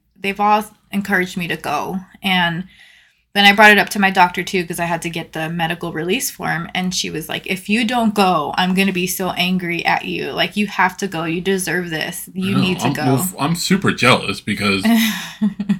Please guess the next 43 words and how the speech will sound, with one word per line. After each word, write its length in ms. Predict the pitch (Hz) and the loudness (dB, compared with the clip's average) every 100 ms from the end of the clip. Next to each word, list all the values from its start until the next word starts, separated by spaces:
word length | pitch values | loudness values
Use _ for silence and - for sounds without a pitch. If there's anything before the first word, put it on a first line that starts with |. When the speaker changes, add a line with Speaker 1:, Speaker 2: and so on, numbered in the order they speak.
| - _ _ _ _ 101 | -4 _ _ _ _ 0
Speaker 2:
I, 200 | - - - | 0 -2 2
I 140 | 156 | 6
would 160 | 196 101 | 6 4
love 200 | 92 90 | 0 -2
to 80 | 95 | -4
go 380 | 92 90 95 - - | -6 -6 -10 -14 -12
learn. 360 | 98 95 95 - | -6 -4 -6 -4
I've 220 | 113 120 | 0 4
never 240 | 120 127 117 - - _ - - | 4 2 0 -6 -20 _ -20 -8
fly 240 | 98 90 | -2 -2
fished 480 | - - 180 - - | -4 -6 -6 -8 -8
before. 380 | 98 - 196 214 - | -8 -6 -8 -10 -6
Speaker 1:
I 40 | 233 | -4
don't 100 | 381 | -2
even 200 | 453 311 | 0 0
know 140 | 262 | 0
what 220 | 294 - | 0 -2
fly 160 | - 233 | 0 -2
fishing 320 | - - 214 - | -2 -2 -2 0
is. 480 | 208 214 151 156 170 | 0 0 -2 -6 -4
Like, 340 | 170 131 - _ _ _ _ _ _ _ _ _ _ 233 | -4 -4 -14 _ _ _ _ _ _ _ _ _ _ -4
I 40 | |
mean, 120 | 247 | 2
I 100 | 240 | 4
do, 340 | 202 277 294 220 | 4 4 4 4
but 100 | 214 | 2
I 80 | 190 | 2
don't. 640 | 180 - 208 202 160 - - | -2 -2 2 4 2 -4 -2
I 80 | 214 | -2
don't 140 | 165 | 0
know. 260 | 139 165 185 208 | -2 -2 -2 -2
I, 180 | 214 - - - _ - | -2 -6 -18 -20 _ -8
I, 120 | 196 190 | -6 0
obviously, 340 | 214 247 214 | 0 0 -2
it's 100 | 208 | 0
not 100 | 196 | 0
something 260 | 196 202 202 | 2 0 2
that 120 | 185 | 2
I 260 | 180 175 170 160 | 2 0 -4 -6
would 140 | 175 | -6
have 320 | 156 175 165 | -4 -6 -6
Googled 400 | 175 185 180 165 | -2 0 0 -2
before. 640 | 165 160 175 165 160 175 | -6 -6 -4 -4 -2 -4